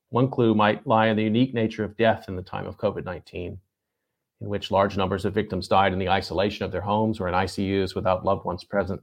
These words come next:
and the families in turn were not able to gather together to mourn their loss. Because the covid nineteen pandemic is not going to end soon, and this was published in April of two thousand twenty,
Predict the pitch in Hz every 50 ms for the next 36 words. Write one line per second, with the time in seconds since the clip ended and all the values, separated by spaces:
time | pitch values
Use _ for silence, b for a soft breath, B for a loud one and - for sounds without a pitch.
0 | _ - 101 90 85 - - 101 98 98 98 92 - 92 92 - - 101 101 98
1 | 92 95 95 92 95 - 110 104 - - - _ - 98 98 101 101 101 92 -
2 | - - _ - 104 113 110 104 92 92 - 98 92 95 98 95 92 95 95 95
3 | 107 110 104 - - - - - - _ _ _ _ _ _ _ _ _ _ _
4 | _ _ _ _ _ _ _ _ _ _ _ - 110 - - 143 151 160 170 170
5 | 160 160 - 123 - 143 151 147 151 131 131 127 123 120 - 139 127 113 123 113
6 | 110 110 131 143 160 160 156 113 101 - - 110 107 107 113 107 104 101 101 -
7 | 107 101 101 95 - - 123 120 127 135 131 120 101 98 95 104 - - - 98
8 | - - - - - - - - - - - - - 104 117 120 - 110 - -
9 | - - - - - - 98 98 92 92 92 - - - 101 110 98 101 104